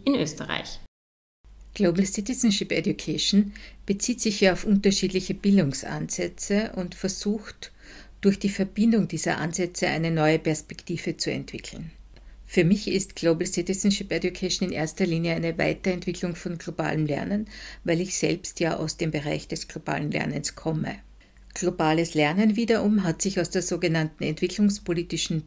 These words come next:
Speaker 2: Bildung herausentwickelt und basiert auf der einen Seite auf der Arbeit von Organisationen, die in der Entwicklungszusammenarbeit tätig waren und einen starken Bezug zu sogenannten Entwicklungsproblemen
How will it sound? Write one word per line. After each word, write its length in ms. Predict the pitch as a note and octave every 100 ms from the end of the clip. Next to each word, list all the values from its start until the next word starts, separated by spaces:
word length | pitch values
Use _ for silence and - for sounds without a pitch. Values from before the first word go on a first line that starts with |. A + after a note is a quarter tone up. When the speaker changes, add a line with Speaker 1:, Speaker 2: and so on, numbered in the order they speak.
| -
Speaker 2:
Bildung 340 | D#3+ D#3+ F#3 F#3
herausentwickelt 1080 | F#3+ F3+ E3 - G3+ G3 G3 G3+ B3 - - _ _ _ _ -
und 220 | F#3+ -
basiert 580 | F3+ - F#3 A#3 A#3 -
auf 200 | E3+ -
der 160 | E3+ -
einen 360 | D#3+ G3 A3+ G3
Seite 600 | - D3+ D#3 - F#3 D#3+
auf 120 | -
der 220 | F3 -
Arbeit 340 | D3 F#3+ F#3+
von 220 | - F#3 -
Organisationen, 1200 | E3 E3 E3+ E3+ F#3+ - F3+ D3+ D#3+ F3+ G3+ - - -
die 100 | F3+
in 240 | - G#3+
der 160 | A3+ F#3+
Entwicklungszusammenarbeit 1500 | F#3+ F#3+ - F3+ E3 - F#3+ E3 D#3 E3+ - D#3+ D#3+ D3+ -
tätig 460 | D#3+ D#3 - F3 F3
waren 400 | D#3 D#3+ G#3+ A#3
und 300 | F#3+ F#3 -
einen 260 | F3 F3+
starken 680 | G3 - D#3 D#3+ F#3 F3 F3+ -
Bezug 640 | D#3+ - G3+ G#3 G3+ -
zu 100 | F#3+
sogenannten 640 | F#3+ E3+ F3+ E3 D#3+ -
Entwicklungsproblemen 1400 | - E3+ - G3+ G#3+ D#3+ - - D#3+ D#3 D#3 D#3 G3